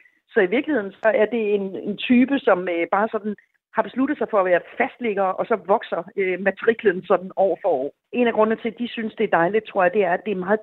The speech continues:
tæt på andre mennesker. Der sker altid noget, der går nogen forbi. Man kan altid få en formiddagspilsner eller en eftermiddagspilsner, eller mange af dem, fordi der er masser af andre mennesker, der også ligger som fastligger. Så det er jo en måde at være mere sådan sammen med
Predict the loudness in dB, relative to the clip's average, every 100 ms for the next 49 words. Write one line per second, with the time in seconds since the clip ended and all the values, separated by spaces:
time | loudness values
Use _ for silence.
0 | 0 0 2 0 2 0 -2 -6 -8 -4
1 | -2 -2 -2 2 4 2 0 -4 -2 -2
2 | 0 2 2 0 -2 -4 -6 -2 -2 -2
3 | -8 _ -20 _ -4 -2 2 2 2 -4
4 | 0 0 0 2 2 4 2 0 -4 -10
5 | -10 -2 0 2 2 2 0 -2 -2 -6
6 | -8 -10 -4 0 2 2 0 0 -2 -6
7 | -16 _ _ _ _ -6 -6 0 2 2
8 | 0 -2 -2 -2 -2 -2 -4 -6 -6 -4
9 | -4 0 2 2 -2 -8 -10 _ _ -2
10 | 0 2 0 -2 2 0 0 0 0 2
11 | 0 0 -12 -20 _ 0 2 4 4 4
12 | 2 -2 -6 -6 -8 -8 -12 -12 -12 -4
13 | -4 -2 -4